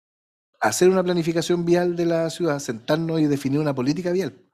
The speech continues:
Eh, si, si va a haber una, un plan, diseñemos un plan, eh, y definámoslo como una de las propuestas que queremos hacer como, como municipio.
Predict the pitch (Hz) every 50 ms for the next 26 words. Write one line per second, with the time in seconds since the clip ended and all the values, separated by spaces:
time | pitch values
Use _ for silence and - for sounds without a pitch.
0 | _ - - - - - - - _ _ - 120 120 113 - - 117 117 113 120
1 | 127 123 - - 120 113 117 113 120 139 151 160 165 165 165 160 160 156 156 151
2 | 151 147 143 143 143 139 139 139 147 147 139 139 - 165 160 139 127 139 170 202
3 | - - _ _ _ _ _ - 117 117 110 - 113 123 165 214 220 165 120 120
4 | 117 107 - 113 101 110 180 214 - _ _ _ _ _ _ - - - _ _
5 | - 117 117 117 113 113 110 117 113 - - 127 123 120 123 117 - 113 117 -
6 | 147 151 151 156 143 147 139 135 139 143 151 147 147 139 139 - 127 120 135 139
7 | 135 - 139 131 143 123 127 127 135 135 127 127 120 - 135 127 - 135 127 123
8 | 123 120 120 120 - - 123 120 120 117 117 123 127 127 123 - 165 143 120 120
9 | 135 147